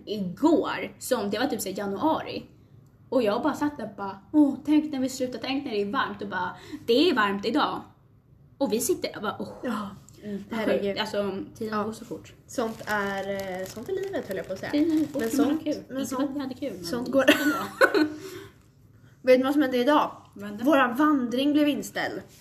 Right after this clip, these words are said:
Speaker 1: Ja, alltså,
Speaker 2: Alltså,
Speaker 1: det är
Speaker 2: ni
Speaker 1: lite typ
Speaker 2: fattar inte.
Speaker 1: sorgligt.
Speaker 2: Nej, det är så skönt.
Speaker 1: Jag tycker det är jättesorgligt.
Speaker 2: Jag har hellre skola än vandring.
Speaker 1: Jag har
Speaker 2: Vandring
Speaker 1: ing-
Speaker 2: kan vara det tråkigaste som finns.
Speaker 1: Jag gillar att vandra och i, den här gången skulle vi ju tältat.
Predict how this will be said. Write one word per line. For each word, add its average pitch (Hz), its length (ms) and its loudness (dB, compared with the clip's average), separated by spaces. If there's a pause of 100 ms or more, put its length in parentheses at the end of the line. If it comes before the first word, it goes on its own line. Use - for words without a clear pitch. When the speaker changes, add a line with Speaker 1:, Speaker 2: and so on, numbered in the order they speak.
Speaker 1:
Ja, 240 60 -2
alltså, 247 340 4
Speaker 2:
Alltså, 294 160 8
Speaker 1:
det 277 80 10
är 294 140 8
Speaker 2:
ni 277 60 2
Speaker 1:
lite - 80 0
typ - 100 0
Speaker 2:
fattar 320 120 4
inte. - 120 -8
Speaker 1:
sorgligt. 302 560 -2
Speaker 2:
Nej, 392 240 0
det 302 120 6
är 302 40 4
så 302 140 2
skönt. 302 460 0 (180)
Speaker 1:
Jag 254 140 0
tycker 214 180 -2
det 202 60 -2
är 208 40 -6
jättesorgligt. 208 580 -6 (140)
Speaker 2:
Jag 262 160 4
har 269 80 8
hellre 285 260 6
skola 240 380 -4
än 214 60 -4
vandring. 202 460 -4 (480)
Speaker 1:
Jag 240 140 -2
har 254 80 2
Speaker 2:
Vandring 294 420 6
Speaker 1:
ing- - 40 -8
Speaker 2:
kan 339 200 0
vara 269 120 2
det 240 60 -6
tråkigaste 226 480 -10
som 202 180 -8
finns. 202 280 -10 (140)
Speaker 1:
Jag 311 200 4
gillar 392 280 6
att 359 80 6
vandra 233 340 2
och 240 80 -2
i, 262 260 0
den 262 180 0
här 302 160 6
gången 302 240 8
skulle 269 300 2
vi 247 80 -2
ju 247 180 0
tältat. 254 680 -4